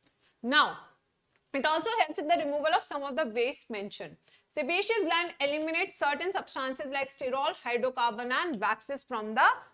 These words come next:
body। तो ये सारे क्या आपके वेस्ट प्रोडक्ट्स हैं, which takes participate other than the kidneys also। Ma'am, what will happen if the stretch res-, अरे अभी तो बताया सरिता बेटा, no, no micturition।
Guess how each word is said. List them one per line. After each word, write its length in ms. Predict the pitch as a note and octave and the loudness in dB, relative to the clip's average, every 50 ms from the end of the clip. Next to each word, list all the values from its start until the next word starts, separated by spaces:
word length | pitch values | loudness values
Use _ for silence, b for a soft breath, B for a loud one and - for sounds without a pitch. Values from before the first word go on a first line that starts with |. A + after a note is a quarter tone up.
| _ - | _ -10
body। 420 | G#3 F3+ A3+ A3 A3+ F#3+ F3 B3 - b b b b - | -2 2 4 4 4 2 -2 -10 -14 b b b b -4
तो 60 | D#4 | -2
ये 100 | E4 F4 | -2 0
सारे 320 | F4 G4+ F4 F4 F4 F#4+ | 2 4 4 4 4 2
क्या 160 | F4+ F#4 F4+ | 4 6 6
आपके 220 | F4 F4+ - F4+ F4 | 4 4 2 -4 -4
वेस्ट 320 | C#4 D4 D#4 F4 F4 - | -2 -2 -2 -4 -4 -4
प्रोडक्ट्स 460 | - D#4+ D4+ D4 D#4 D#4 D#4 - - | -4 -2 0 0 0 -2 -4 -2 -2
हैं, 180 | E4+ E4+ F4+ - b b b b - A3+ | -2 -2 -2 -4 b b b b -10 -6
which 280 | G#3 C#4+ F4+ F#4+ - - | -2 -2 0 -2 -2 -2
takes 260 | E4+ D#4+ D#4+ - - - | -2 -2 -2 -4 -2 2
participate 440 | C#4+ C#4 C4+ C4+ D4 D4+ - C#4+ - | 2 2 2 2 -2 -6 -6 -4 -2
other 240 | D4+ D#4 - - - | -2 -2 -2 -2 -2
than 460 | A#3+ A#3 A#3+ B3+ A#3+ B3 A#3+ A3+ B3+ | -2 0 0 0 -2 -2 -2 -2 0
the 100 | D#4+ A#4+ - - _ _ _ - B3 | -2 -2 -4 -4 _ _ _ 0 0
kidneys 500 | A#3+ G#3 B3 C#4 E4+ A4+ B4+ B4 - _ _ _ - | 0 2 0 0 2 2 0 0 -2 _ _ _ -4
also। 400 | G#3+ G3 F#3+ F#3+ - - D#3+ E3+ _ _ _ B B B B B B | -4 -4 -4 -6 -8 -14 -14 -16 _ _ _ B B B B B B
Ma'am, 220 | C4+ D4 F4+ G4+ F#4+ | 4 4 4 6 6
what 180 | F#4 F4+ E4+ | 6 4 4
will 140 | F4+ G4+ G4 | 2 0 2
happen 400 | G#4 F4+ D#4+ D#4+ D#4+ F4 F4 F4 | 4 4 4 4 2 -2 -6 -4
if 60 | D#4+ | -4
the 140 | F4 F#4 F#4+ | -4 -4 -2
stretch 300 | - E4+ D#4 D#4 - - | 0 0 0 0 -2 -6
res-, 240 | D#4+ D#4 - - - _ _ - | -6 -4 -6 -8 -10 _ _ -6
अरे 220 | - B3+ B3 D4 D#4+ | -4 -2 -2 -2 -2
अभी 240 | - - B3+ C4 | -2 -2 -2 0
तो 100 | C#4 D#4+ | 0 -2
बताया 300 | C#4 D4 D4 C#4+ C#4+ D#4+ | -2 0 0 0 0 0
सरिता 380 | F#4+ - D#4+ C4 C4+ C4 C#4 C#4+ | 0 0 -2 -2 -2 -2 -2 -2
बेटा, 320 | C4+ C#4 C4+ D4+ F4 - - _ _ _ _ _ _ - - | -4 -2 -2 -2 -2 -2 -4 _ _ _ _ _ _ -4 0
no, 460 | A3 A#3 B3+ D4 E4+ F4+ F4 B3 G3+ - - A3 | 2 4 4 6 6 6 4 4 2 -2 -4 0
no 180 | A#3 C#4+ D#4+ | 0 2 2
micturition। 600 | E4 D#4 A#3 - - A#3+ G3+ G3 F#3 - - - | 2 0 0 -2 -2 -4 -2 -2 -4 -8 -12 -18